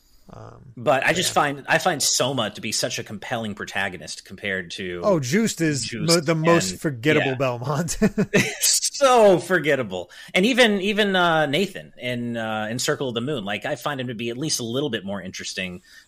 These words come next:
Speaker 2: than Juiced, but,
Speaker 1: Eh.
Speaker 2: but, uh, or
Speaker 1: <laughs>
Speaker 2: Just or Juiced,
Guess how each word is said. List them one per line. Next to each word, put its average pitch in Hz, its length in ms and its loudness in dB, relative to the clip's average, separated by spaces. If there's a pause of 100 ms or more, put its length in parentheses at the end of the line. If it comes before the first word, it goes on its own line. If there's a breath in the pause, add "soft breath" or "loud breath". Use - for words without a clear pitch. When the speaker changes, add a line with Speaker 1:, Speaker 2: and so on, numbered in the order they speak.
Speaker 2:
than 110 180 -2
Juiced, 262 460 -2
but, 101 220 0
Speaker 1:
Eh. 226 100 -4
Speaker 2:
but, 208 340 2
uh, 95 120 -2
or 98 60 -2
Speaker 1:
<laughs> 190 60 0
Speaker 2:
Just 120 400 2
or 104 80 -10
Juiced, 101 360 -10